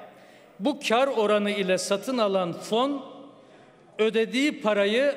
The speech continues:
on beş yirmi ay sonra çıkaracak. "Hiç mi vicdanınız yok?" falan diye de devam etti diye biliyorum. Öyle hatırlıyorum.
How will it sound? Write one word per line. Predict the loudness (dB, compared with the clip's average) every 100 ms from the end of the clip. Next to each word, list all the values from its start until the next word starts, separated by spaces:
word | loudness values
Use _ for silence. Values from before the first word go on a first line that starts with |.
| 0
on | 2 2 0 2
beş | 0 0 -4 -4
yirmi | -2 0 0
ay | 2 2 2
sonra | 0 0 0 0
çıkaracak. | -2 0 2 2 0 -2 -8 -16 -20 -16 -2
"Hiç | -2 0
mi | -2
vicdanınız | -2 -2 0 0 0 0
yok?" | -2 0
falan | 0 0 0
diye | 0
de | 2
devam | 2 2
etti | -2 -4
diye | -2 -2
biliyorum. | 0 0 0
Öyle | 0 2
hatırlıyorum. | 0 -2 -6 -6